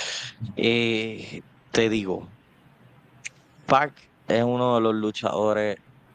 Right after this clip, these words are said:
más relevantes ahora mismo en la compañía A E W. No lo han trabajado como pensamos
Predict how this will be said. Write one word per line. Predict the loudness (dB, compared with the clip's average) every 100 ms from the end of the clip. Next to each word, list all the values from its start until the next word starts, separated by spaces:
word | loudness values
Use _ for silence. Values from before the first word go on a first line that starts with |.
| -20 _ -20 -20 -20 -20 -6 0
más | 2 2
relevantes | 2 0 0 0 0 0
ahora | 2 2 0
mismo | -2 -2
en | 0
la | 0
compañía | 0 -2 -2 0 0
A |
E | 2
W. | 2 2 0 -2
No | 0 2 2
lo | 2 2
han | 0
trabajado | 0 2 2 2 2 0 0
como | -4 -2 0 0 -2 -6 _ _ -20 -20 -20 -20 -20 -20 -20 _ -20 -4
pensamos | 2 2 2 -2 2 2 2 -2